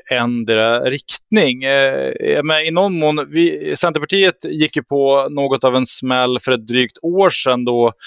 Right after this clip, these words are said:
en majoritet bestående av M, K D, V och S D stoppade en av våra arbetsgivaravgiftssänkningar. Och det är klart att det gjorde man ju, eh,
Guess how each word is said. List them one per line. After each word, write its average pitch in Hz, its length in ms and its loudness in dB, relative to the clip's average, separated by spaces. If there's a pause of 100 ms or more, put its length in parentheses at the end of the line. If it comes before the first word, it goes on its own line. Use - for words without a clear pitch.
(280)
en 117 260 0
majoritet 120 580 0
bestående 117 440 0
av 113 140 0
M, 120 420 0
K 113 340 2
D, 110 140 -2 (100)
V 117 240 4
och 120 100 2
S - 320 -4
D 165 120 4
stoppade 117 480 0
en 113 100 0
av 113 80 -6
våra 123 220 2
arbetsgivaravgiftssänkningar. 120 1700 -2
Och 127 120 -2
det 139 60 2
är 131 40 -2
klart 131 220 0
att 127 100 2 (420)
det 156 140 2
gjorde 156 480 0
man 175 280 -2
ju, 147 300 2
eh, 127 760 2